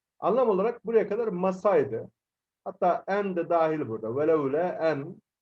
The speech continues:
masaydı. Ketebe yazmasaydı. Keteballahu, Allah yazmasaydı.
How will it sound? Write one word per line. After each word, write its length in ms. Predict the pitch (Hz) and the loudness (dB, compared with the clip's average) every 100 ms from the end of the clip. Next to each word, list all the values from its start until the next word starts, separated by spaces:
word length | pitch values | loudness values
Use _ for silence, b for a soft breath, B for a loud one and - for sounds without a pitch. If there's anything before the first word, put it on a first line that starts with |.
| _ _ 139 | _ _ -4
masaydı. 580 | 165 165 160 104 - - _ | -2 0 0 -2 -8 -20 _
Ketebe 560 | 208 208 165 117 - 240 _ _ _ _ 147 | -4 0 0 -2 -6 -8 _ _ _ _ -4
yazmasaydı. 920 | 160 180 170 156 123 113 117 175 196 | 2 2 2 -2 -2 -4 -6 -8 -10
Keteballahu, 960 | - 180 175 156 147 139 170 190 202 196 | -6 -2 0 2 0 0 0 0 -4 -4
Allah 320 | 151 160 170 | -2 -2 -2
yazmasaydı. 760 | 170 185 196 185 190 180 190 214 | -2 -4 -4 -6 -4 -4 -4 -6